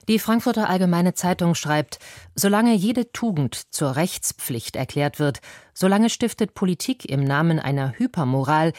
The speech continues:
selbst jenen Unfrieden, den sie wortreich beklagt. An diesem Punkt nicht locker zu lassen, ist nicht nur die Chance der Union,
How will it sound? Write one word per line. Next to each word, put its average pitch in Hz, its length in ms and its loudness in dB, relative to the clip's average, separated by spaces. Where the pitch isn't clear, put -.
selbst 185 560 0
jenen 127 300 -2
Unfrieden, 151 720 0
den 135 180 0
sie 131 180 0
wortreich 123 500 -2
beklagt. - 580 -6
An 180 140 2
diesem 254 240 2
Punkt 226 300 2
nicht 165 240 -2
locker 151 300 0
zu - 160 -4
lassen, 220 340 0
ist 160 240 -2
nicht 196 260 0
nur 147 180 2
die 123 120 -4
Chance 143 400 0
der 135 160 0
Union, 156 520 4